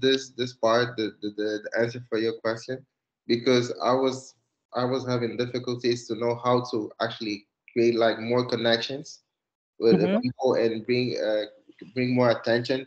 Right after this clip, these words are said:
Speaker 1: to, uh, to my LinkedIn. And I
Speaker 2: Mm-hmm.
Speaker 1: th-, I think even though, like, uh, it's difficult, not every area gonna be, like, marketing. I think the, the, the tips that you gave us was very, very inciting,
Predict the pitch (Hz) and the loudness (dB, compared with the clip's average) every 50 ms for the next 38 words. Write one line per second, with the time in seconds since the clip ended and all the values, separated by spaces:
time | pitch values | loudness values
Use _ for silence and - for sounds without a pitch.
0 | _ - 131 117 113 113 113 107 - _ _ _ _ _ _ - _ _ - 110 | _ -6 -4 -4 -2 -4 -4 -6 -10 _ _ _ _ _ _ -20 _ _ 0 2
1 | 113 107 107 107 101 95 - - 110 104 117 117 117 120 120 127 131 127 131 131 | 4 4 4 4 2 0 -2 -2 0 2 2 2 4 2 0 0 -2 0 0 0
2 | 143 165 175 - _ _ _ _ _ - - 113 135 131 - - - 185 113 117 | 0 -2 -4 -10 _ _ _ _ _ -6 -4 -2 -2 -4 -4 -4 -2 0 0 0
3 | 185 - - - 127 127 - 135 139 139 - - 131 139 135 139 127 127 127 127 | 0 -2 -8 -10 -12 -10 -6 -6 -6 -6 -6 -6 -8 -6 -4 -2 -2 0 0 2
4 | 123 123 123 117 113 101 - - - - 98 107 110 104 107 107 98 101 98 - | 2 2 2 2 2 0 -4 -10 -10 -8 -6 -6 -4 -6 -6 -8 -8 -8 -8 -10
5 | - - _ _ _ _ - 120 117 120 110 127 135 131 131 139 123 127 127 123 | -12 -14 _ _ _ _ -10 -10 -10 -8 -4 -4 -4 -2 -2 -4 -6 -4 -4 -4
6 | 123 - - - - - 123 127 131 - - 127 135 127 127 - - 117 123 127 | -4 -6 -8 -12 -10 -4 0 2 2 2 4 2 2 2 0 0 0 2 2 2
7 | 127 127 120 123 - - 127 120 120 117 - 123 120 120 117 117 117 117 110 107 | 2 2 0 -2 -4 -4 -2 -2 -2 -2 -2 -2 0 2 2 2 0 0 -4 -4
8 | 104 110 117 - 131 127 - 156 165 214 - _ _ _ _ _ _ _ _ - | -2 -2 -2 -4 -6 -8 -6 -6 -6 -6 -8 _ _ _ _ _ _ _ _ -2
9 | 123 127 127 139 131 131 131 127 - - _ _ - 113 117 117 113 110 110 110 | -2 -2 0 0 -2 -2 -2 -6 -10 -12 _ _ 0 2 2 4 2 2 -2 -2
10 | - 117 117 117 113 110 110 107 107 104 - - 113 110 - - 135 135 135 135 | -2 0 2 2 2 0 -2 -4 -6 -8 -10 -10 -12 -12 -8 -4 -4 -4 -4 -2
11 | 131 120 120 117 117 117 123 117 120 123 123 - - 120 123 123 117 117 113 117 | -2 -2 0 -2 -2 -2 -2 -2 -2 -4 -6 -8 -6 -4 -4 -4 -4 -6 -6 -6
12 | 113 117 - 117 110 110 110 107 107 107 101 98 _ _ _ _ _ _ _ _ | -6 -6 -6 -6 -4 -4 -4 -4 -6 -10 -12 -16 _ _ _ _ _ _ _ _
13 | _ _ - 117 120 117 117 113 113 - - 110 107 113 120 131 131 160 160 | _ _ -2 0 2 2 2 -2 -4 -6 -4 -2 0 0 0 -2 -4 -6 -10